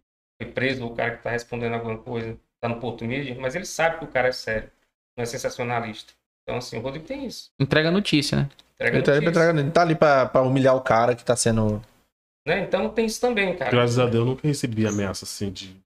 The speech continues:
Speaker 4: criminalidade, não.
Speaker 3: Tá, era uma
Speaker 2: É,
Speaker 3: pergunta que a gente ia
Speaker 2: é,
Speaker 3: fazer, né?
Speaker 2: eu ia fazer ela mesmo.
Speaker 1: Porque é difícil trabalhar nessa, nessa área, né? Você
Speaker 3: Porque
Speaker 1: não
Speaker 3: o jornalismo policial ali,
Speaker 1: É.
Speaker 3: ele é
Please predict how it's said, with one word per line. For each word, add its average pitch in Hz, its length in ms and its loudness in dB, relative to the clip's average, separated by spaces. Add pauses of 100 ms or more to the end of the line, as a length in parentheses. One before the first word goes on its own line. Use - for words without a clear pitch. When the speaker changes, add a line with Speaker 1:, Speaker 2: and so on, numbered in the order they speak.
(140)
Speaker 4:
criminalidade, 95 680 -6
não. 110 80 -4
Speaker 3:
Tá, 147 100 4
era 127 160 4
uma 127 100 2
Speaker 2:
É, - 20 -2
Speaker 3:
pergunta 131 260 2
que - 60 -2
a 135 40 4
gente 156 100 0
ia - 60 0
Speaker 2:
é, - 20 -2
Speaker 3:
fazer, 160 340 4
né? 123 80 0
Speaker 2:
eu 151 200 6
ia 147 140 6
fazer 156 300 6
ela 147 160 6
mesmo. 156 340 4 (760)
Speaker 1:
Porque 151 120 -2
é 202 60 4
difícil 220 400 -2
trabalhar 143 320 4
nessa, 139 260 -2
nessa 143 260 0
área, 113 200 2
né? 120 160 -2 (500)
Você 131 240 -6
Speaker 3:
Porque 113 120 4
Speaker 1:
não 107 80 4
Speaker 3:
o - 20 4
jornalismo 110 540 4
policial 110 520 4
ali, 104 180 4
Speaker 1:
É. 110 120 4
Speaker 3:
ele 127 100 2
é 135 520 0